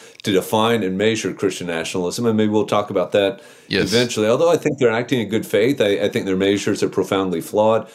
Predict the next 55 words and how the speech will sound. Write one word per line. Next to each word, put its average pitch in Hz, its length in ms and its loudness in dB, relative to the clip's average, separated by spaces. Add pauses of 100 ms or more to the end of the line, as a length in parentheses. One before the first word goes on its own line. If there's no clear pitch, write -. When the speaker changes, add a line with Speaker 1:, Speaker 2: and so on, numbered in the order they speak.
(180)
Speaker 1:
as 98 200 0
I've 95 140 2
argued 95 340 0
in 80 100 -8
print, 104 340 -4
and 90 100 -4
I'm 82 80 -10
happy 92 260 -4
to 92 80 -2
argue 85 480 -6
here 95 180 -2
today. 78 380 -2 (240)
Speaker 2:
Well, 110 80 0
you 113 140 2
talk 120 160 0
about 92 200 -2
Whitehead 104 320 0
and 90 100 -12
Perry, 107 260 0
and 90 100 -4
we 104 100 -4
will 101 200 -2
come 95 220 -8
back 101 220 -2
to 98 60 -10
that. 87 180 -2 (220)
Define, 185 560 -2 (160)
and 120 140 -6
this 156 180 -6
isn't 135 280 -6
a 101 60 -2
term 127 400 -6
so 107 260 -4
much, 95 400 -4
but - 180 -6
your 120 220 -4
sense 117 420 -4
on 92 300 -2 (400)
why 120 280 0
does 120 220 -6
the 98 120 -4
white 95 460 -2
male 90 720 -6 (100)
become 95 720 -8 (200)
sort 95 320 -6
of 82 160 -8
the 82 340 -6 (100)
indelicate 92 600 -4
term, 85 260 -8
the 85 80 -6
whipping 87 320 -4
boy 76 240 -6
for 78 220 -6
all 76 120 -2
this? 73 300 -12